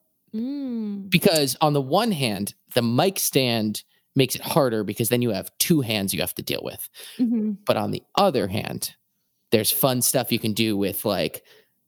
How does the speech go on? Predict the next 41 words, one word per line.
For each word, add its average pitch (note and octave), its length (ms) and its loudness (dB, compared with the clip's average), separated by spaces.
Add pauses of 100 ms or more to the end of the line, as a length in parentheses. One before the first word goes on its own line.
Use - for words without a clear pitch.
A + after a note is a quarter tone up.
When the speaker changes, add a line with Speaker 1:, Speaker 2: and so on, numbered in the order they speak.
(300)
Speaker 2:
dipping A2+ 360 2
the G#2 60 -2
mic C#3+ 280 2
stand C#3 480 2
and G#2 120 0
having G2+ 260 -2
one A#2+ 220 2
hand A#2 260 0
on G2+ 160 -2
the, G2+ 100 -2
like, F2 320 -6
boom C3+ 360 2
of C#3+ 140 2
it C#3 200 2
and G#2+ 160 -2
one G2+ 260 -2
not. F#3+ 440 2 (240)
Also, C#3 560 2 (540)
it C3+ 140 2
Speaker 1:
Put C#4 80 4
Speaker 2:
gives D3 200 4
you E3+ 100 6
a D#3 80 2
moment C3+ 380 2
in C3 120 0
the A#2 80 0
song B2 440 2
to A2+ 260 -2 (160)
rip C3+ 240 0
the C#3+ 120 2
mic A#2+ 360 0
off - 240 0
of B2 140 0
the A#2+ 100 4
mic G#2 280 0
stand A#3+ 600 2
Speaker 1:
Yes, A#3 100 -8 (120)
yes. A#3+ 140 0
Speaker 2:
and C3+ 280 2
in D3+ 220 2
the, C3+ 240 0